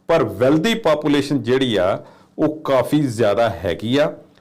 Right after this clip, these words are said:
ਪਰ ਇੱਕ ਖਾਸ ਗੱਲ ਕਹਿੰਦੇ ਸਟੈਗਨੇਸ਼ਨ, ਇੱਕ ਖੜੋਤ ਉਹਦੇ ਵਿੱਚ ਵੀ ਆ ਗਿਆ ਕਿ ਵੈਲਦੀ, ਰਿਚ ਜਿਹੜੇ ਹੈਗੇ ਨੇ ਉਹ ਪਿਛਲੇ ਦਹਾਕੇ ਦੇ ਵਿੱਚ ਉਹਨਾਂ ਦੀ ਗਿਣਤੀ ਨਹੀਂ ਵਧੀ ਹੈ, ਪਰ ਦੂਸਰੇ ਪਾਸੇ ਕਹਿੰਦੇ ਨੇ ਕਿ ਜਿਹੜੇ ਰਿਚ ਹੈਗੇ ਨੇ ਉਹ ਹੋਰ ਜ਼ਿਆਦਾ,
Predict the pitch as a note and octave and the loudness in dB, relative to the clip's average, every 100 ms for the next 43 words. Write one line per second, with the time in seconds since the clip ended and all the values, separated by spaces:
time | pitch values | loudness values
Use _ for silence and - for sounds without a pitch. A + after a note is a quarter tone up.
0 | - B2 A#2+ A#2+ - A#2+ A#2 A#2+ A2 A#2+ | -4 0 0 -2 0 0 0 -4 -4 -2
1 | C3 - A2 G#2 A2 A2 A#2+ - B2+ B2+ | -4 -2 -4 -2 -4 -4 -6 -4 -6 -4
2 | A#2 - A2+ A#2+ A#2+ A#2 B2+ B2+ A#2+ A#2 | -6 -2 0 0 0 0 0 -2 -2 -2
3 | G2+ B2+ D3+ G#2+ A2 C#3+ B2 G2 - _ | 0 -2 -4 -2 0 0 0 -4 -8 _
4 | - B2+ D#3 E3 D3 C#3 B2 G#2 A2+ D#3+ | -4 0 0 0 0 2 0 0 -2 -2
5 | - - - _ E3 D#3+ D#3+ C3+ C#3+ C#3+ | -4 -14 -20 _ -2 0 0 -2 0 2
6 | D#3 B2+ A2+ A2+ - B2 A#2+ A#2+ C3 C3 | 2 0 -2 -2 -2 -2 0 0 -2 -2
7 | C3 G2 G#2+ G#2 C3+ C#3 D#3+ C3+ C#3 D#3 | -4 -4 -4 -2 0 0 0 0 0 2
8 | F#3 - - _ - B2+ - A#2+ B2+ D#3 | 0 -4 -20 _ -4 -4 -2 -4 0 0
9 | C#3 A2 A#2+ A#2+ B2 C3+ C#3 B2+ B2 A2+ | 0 -2 -2 -4 -4 -4 -2 -2 0 -2
10 | G2+ - E3+ C#3 B2 A#2+ G2 - - _ | 0 -2 0 -2 0 -2 -4 -8 -20 _
11 | _ - D#3+ - - D#3+ G3+ D#3 C3+ A2+ | _ -2 -2 0 0 2 2 2 2 2
12 | - | -2